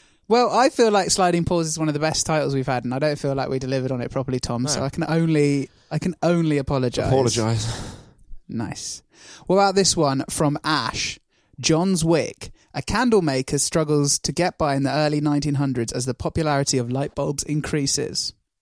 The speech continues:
Speaker 2: Oh, okay.
Speaker 1: You're welcome.
Speaker 2: And
Speaker 1: Ash.
Speaker 2: there has to be a lot of violence.
Speaker 1: Yeah, that's the thing. I think, I think
Speaker 2: A lot of candle takedowns?
Speaker 1: I'm very happy with Ash's description, but the fact that he hasn't described
Speaker 2: Yeah.
Speaker 1: the, you know,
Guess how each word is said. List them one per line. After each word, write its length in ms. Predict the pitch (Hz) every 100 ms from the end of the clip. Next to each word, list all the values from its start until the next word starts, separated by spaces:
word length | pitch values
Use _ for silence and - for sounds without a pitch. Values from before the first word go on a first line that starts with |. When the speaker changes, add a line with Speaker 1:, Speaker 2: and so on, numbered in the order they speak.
| _
Speaker 2:
Oh, 400 | 170 147 107 92 139
okay. 200 | 156 135
Speaker 1:
You're 60 | 160
welcome. 440 | 160 - - 139 _ _ _ _ -
Speaker 2:
And 160 | 139 147
Speaker 1:
Ash. 180 | 131
Speaker 2:
there 140 | - 143
has 140 | 180
to 60 | -
be 60 |
a 40 | 139
lot 100 | 135
of 60 | 123
violence. 600 | 135 92 87 - - - _ _ _
Speaker 1:
Yeah, 260 | - 240 170
that's 180 | 208 -
the 80 | 214
thing. 180 | 175
I 80 | 160
think, 220 | 208 202 - - -
I 100 | 208
think 220 | 247 208 -
Speaker 2:
A 40 | 180
lot 100 | 170
of 80 | 147
candle 300 | 180 170 151
takedowns? 600 | 180 175 180 202 202 - -
Speaker 1:
I'm 180 | 170 170
very 220 | 208 214
happy 320 | 190 185 175
with 120 | 151
Ash's 280 | 151 151 151
description, 600 | - 147 - 151 - 127
but 160 | 127 143
the 80 | 143
fact 320 | 175 170 165
that 200 | 156 143
he 120 | 151
hasn't 500 | 147 151 147 139 - _ -
described 600 | 143 - 139 127 131 113
Speaker 2:
Yeah. 260 | 98 90 101
Speaker 1:
the, 400 | 143 143 139 - 175 _ -
you 140 | 147
know, 260 | 131 123